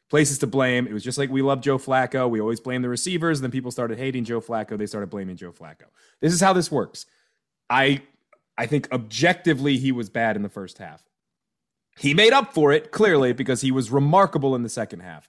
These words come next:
And to, as we mentioned before,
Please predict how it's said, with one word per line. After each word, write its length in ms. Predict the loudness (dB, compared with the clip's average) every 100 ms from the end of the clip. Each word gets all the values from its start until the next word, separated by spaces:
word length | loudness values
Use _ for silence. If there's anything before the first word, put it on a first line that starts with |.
| -8
And 440 | -2 -2 -2 -6 _ _ _ _ _ _ _ _ _ _ _ _ -2
to, 580 | 2 4 4 2 0 -4 _ _ _ _ _ _ _ 0
as 280 | 2 2 0
we 140 | 0
mentioned 380 | 0 0 -2 -2
before, 460 | -4 -6 -6 -8